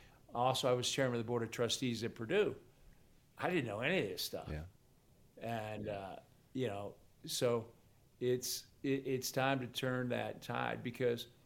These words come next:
Speaker 1: you know, what we thought, Scott, for the longest time, we thought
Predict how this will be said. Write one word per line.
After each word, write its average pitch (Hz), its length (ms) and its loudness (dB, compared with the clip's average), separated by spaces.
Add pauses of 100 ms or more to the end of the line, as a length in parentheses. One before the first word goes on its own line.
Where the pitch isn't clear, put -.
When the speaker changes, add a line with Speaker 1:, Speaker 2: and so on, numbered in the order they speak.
(500)
Speaker 1:
you 139 100 2
know, 135 80 6
what 127 140 4
we 175 200 4
thought, 107 500 2 (560)
Scott, 117 340 0
for - 100 -8
the 107 80 -2
longest 120 380 0
time, 101 240 -4
we 120 120 -2
thought 110 420 0